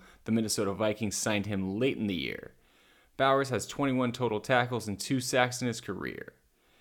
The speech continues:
In what was likely a corresponding move, the Raiders cut defensive tackle Kamal Seymour with a non-football injury designation, as Seymour had been on the practice squad for at least a couple of years.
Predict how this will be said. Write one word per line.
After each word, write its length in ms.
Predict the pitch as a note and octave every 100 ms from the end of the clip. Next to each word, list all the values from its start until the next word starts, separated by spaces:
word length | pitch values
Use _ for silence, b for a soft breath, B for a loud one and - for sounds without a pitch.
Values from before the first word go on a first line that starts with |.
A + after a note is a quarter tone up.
| b b b -
In 80 | A#2
what 120 | A2
was 160 | G#2
likely 280 | A#2 A2+ A2+
a 60 | G#2
corresponding 680 | - G#2+ G#2 - C#3+ C#3 C#3
move, 260 | C#3 C3+
the 100 | B2
Raiders 380 | G#2 B2+ A#2+ G#2+
cut 320 | - - F3
defensive 420 | C3 A#2+ B2+ A#2 -
tackle 340 | B2 A#2+ A#2
Kamal 340 | - A2 G2+
Seymour 420 | G2 - B2+ B2 G#2
with 140 | G2
a 60 | G2+
non-football 760 | A2+ B2+ B2 B2 B2 B2 A#2
injury 340 | F2+ G2+ G#2
designation, 800 | F#2+ G2 F#2 G2+ A#2 A2+ A2+ A2+ A2+ b b b -
as 120 | F#2+
Seymour 360 | - G#2+ G2
had 160 | G2 F2+
been 140 | F#2
on 120 | F2+ F2
the 60 |
practice 380 | - G2 F#2 F#2
squad 320 | - F2+ E2
for 140 | - F2
at 100 | E2
least 200 | E2 -
a 40 |
couple 300 | - - -
of 100 | - -
years. 440 | - - - -